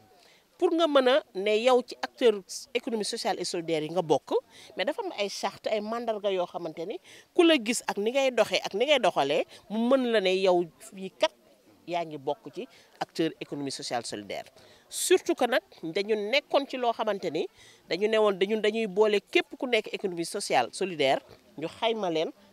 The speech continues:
xam nu ñu taxawee ak fan la ñu taxawee ci biir Sénégal bi. Li ñuy privilégié moom mooy activité bu nit ki mën a dem,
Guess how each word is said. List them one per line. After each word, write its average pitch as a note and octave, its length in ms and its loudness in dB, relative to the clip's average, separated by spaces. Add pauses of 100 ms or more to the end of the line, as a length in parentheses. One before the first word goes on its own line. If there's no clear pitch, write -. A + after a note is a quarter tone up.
xam G#3 160 -2
nu G#3+ 100 -2
ñu B3 140 0
taxawee F3+ 500 0
ak - 120 -12
fan C4+ 180 -6
la C4+ 80 -2
ñu A#3+ 160 0
taxawee E3+ 420 -4 (240)
ci A3+ 100 -8
biir F#3 140 -4
Sénégal B2+ 500 -8
bi. D#3 100 -20
Li G#3 320 -6
ñuy D#4 80 4
privilégié F#3+ 580 0
moom F#3+ 180 0
mooy A#2+ 240 0 (500)
activité A3 560 -4
bu F3 200 -4
nit B3+ 280 -4
ki G3+ 120 -2
mën F3 240 -2
a D3+ 80 0
dem, A#2+ 240 -4